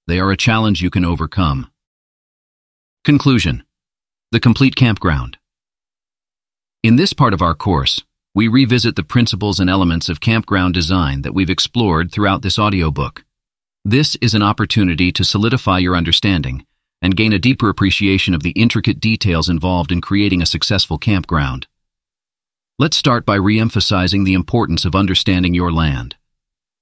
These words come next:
Every piece of land is unique, with its own set of physical characteristics and environmental considerations.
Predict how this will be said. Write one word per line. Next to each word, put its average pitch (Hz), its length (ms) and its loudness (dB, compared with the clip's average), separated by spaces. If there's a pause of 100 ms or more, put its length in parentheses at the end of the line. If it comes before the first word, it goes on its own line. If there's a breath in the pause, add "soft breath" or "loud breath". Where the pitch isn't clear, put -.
(320)
Every 127 180 2
piece 123 280 0
of 92 100 -2
land 101 300 2
is 80 120 0
unique, 92 460 0 (300)
with 101 120 0
its 98 160 -2
own 104 160 2
set 101 220 -2
of 85 100 -2
physical 98 380 -2
characteristics 95 840 -2
and 90 120 0
environmental 95 640 2
considerations. 80 880 -2